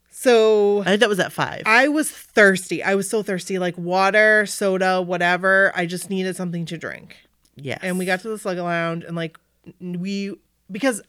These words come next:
Speaker 1: Steph had told me, "If you have the opportunity to, make sure you get stuff before you go in there 'cause there's, like, limited stuff in there."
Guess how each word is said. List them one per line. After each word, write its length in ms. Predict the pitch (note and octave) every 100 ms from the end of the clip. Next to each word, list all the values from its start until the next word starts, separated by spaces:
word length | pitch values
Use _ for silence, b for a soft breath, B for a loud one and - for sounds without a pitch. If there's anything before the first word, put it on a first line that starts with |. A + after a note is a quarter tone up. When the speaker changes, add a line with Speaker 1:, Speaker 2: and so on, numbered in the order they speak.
| _ _ F#3 -
Speaker 1:
Steph 300 | - A3+ A3+
had 100 | D#4
told 240 | C#4+ D4 C4
me, 280 | D#4+ E4 -
"If 160 | G3+
you 100 | A#3
have 100 | A#3+
the 120 | C#4+ C#4+
opportunity 640 | C#4+ D#4+ C#4+ A#3 G3 G3
to, 380 | - E3 D#3+ F3+ b b -
make 180 | G3+ G3
sure 140 | B3+
you 140 | A#3 A3
get 220 | G3 F3+
stuff 220 | G3+ F#3
before 260 | F#3+ - F3+
you 100 | E3
go 140 | E3
in 80 | E3
there 140 | - F#3
'cause 160 | F3
there's, 180 | E3+ D#3+
like, 180 | D#3+ D#3+
limited 360 | E3 D#3 D#3 -
stuff 240 | D3 D#3+
in 120 | D#3
there." 260 | - -